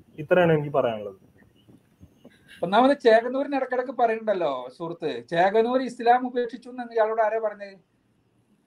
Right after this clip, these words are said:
Speaker 2: ഇയാള്
Speaker 1: അങ്ങനെ
Speaker 2: ചേകന്നൂർ
Speaker 1: പറഞ്ഞിട്ടില്ല.
Speaker 2: ഇസ്ലാം
Speaker 1: ചേകന്നൂർ
Speaker 2: ഉപേക്ഷിച്ചിട്ടില്ല.
Speaker 1: ഇസ്ലാം ഉപേക്ഷിച്ചു എന്ന് ഞാൻ പറഞ്ഞു.
Speaker 2: ചേകന്നൂര് ചേകനൂര് ഇസ്ലാം, ആ, മുസ്ലിം തന്നെയായിക്കൊണ്ടാണ് അദ്ദേഹം വാദിച്ചതും സംസാരിച്ചതെല്ലാം. അദ്ദേഹം ഇസ്ലാമിലെ ചില കാര്യങ്ങൾ വിമർശന വിധേയമാക്കി എന്ന് മാത്രമേ ഉള്ളൂ.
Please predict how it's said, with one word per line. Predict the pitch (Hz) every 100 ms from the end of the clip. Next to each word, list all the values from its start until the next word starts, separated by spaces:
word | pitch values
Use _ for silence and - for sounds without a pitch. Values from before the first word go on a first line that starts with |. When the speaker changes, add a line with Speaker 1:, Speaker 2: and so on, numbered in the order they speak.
| _
Speaker 2:
ഇയാള് | 151 165 190
Speaker 1:
അങ്ങനെ | 196 202
Speaker 2:
ചേകന്നൂർ | 202 196
Speaker 1:
പറഞ്ഞിട്ടില്ല. | 185 185 185
Speaker 2:
ഇസ്ലാം | 175 156
Speaker 1:
ചേകന്നൂർ | 262
Speaker 2:
ഉപേക്ഷിച്ചിട്ടില്ല. | 156 165 170 180 -
Speaker 1:
ഇസ്ലാം | - 170 170
ഉപേക്ഷിച്ചു | 170 - _ 165
എന്ന് | 165
ഞാൻ | 165 156
പറഞ്ഞു. | 156 143
Speaker 2:
ചേകന്നൂര് | 127 202 220 240 - _ _ _ -
ചേകനൂര് | 165 202 226 247 247 240 262 254
ഇസ്ലാം, | 202 - 214 214 220 240 240 247 233
ആ, | 220
മുസ്ലിം | 220 208 196 - 226 233 240 233
തന്നെയായിക്കൊണ്ടാണ് | 240 247 226 220 233 - 226 220 214 214
അദ്ദേഹം | 214 214 208 220
വാദിച്ചതും | 208 190 202 208 220 226
സംസാരിച്ചതെല്ലാം. | 220 208 220 226 233 247 226 - - _ _ -
അദ്ദേഹം | 170 220 233 269 277 _ -
ഇസ്ലാമിലെ | 185 - 226 240 262 269
ചില | 262 262
കാര്യങ്ങൾ | 226 208 220 226 262
വിമർശന | 240 226 233 240
വിധേയമാക്കി | 240 226 226 240 226 220 226
എന്ന് | 226 226
മാത്രമേ | 233 233 247 254 262
ഉള്ളൂ. | 240 -